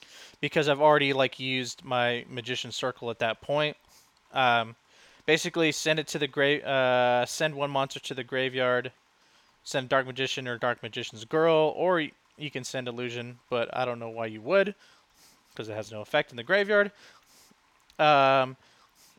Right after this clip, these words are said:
and then you can special summon, you can choose to special summon this, special summon that, uh, Magician Souls or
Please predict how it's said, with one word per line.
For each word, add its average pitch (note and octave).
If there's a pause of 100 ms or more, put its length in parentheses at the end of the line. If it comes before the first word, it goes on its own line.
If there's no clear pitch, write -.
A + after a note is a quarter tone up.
(160)
and C#3+
then C#3+
you C3+
can B2+
special C3+
summon, B2+
you C#3+
can B2+
choose E3
to -
special -
summon C3
this, B2 (100)
special C#3
summon C3
that, B2+ (320)
uh, A#2
Magician A#2+
Souls C3+
or C3